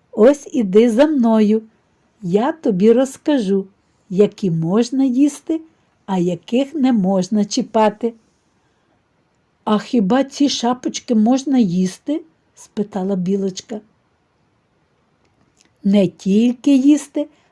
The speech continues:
але й сушити і заготовляти на зиму",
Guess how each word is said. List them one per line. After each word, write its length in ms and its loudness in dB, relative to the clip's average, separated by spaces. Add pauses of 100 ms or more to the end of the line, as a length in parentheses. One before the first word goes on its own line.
(120)
але 280 2
й 40 0
сушити 840 0 (440)
і 100 0
заготовляти 920 -2
на 200 2
зиму", 500 2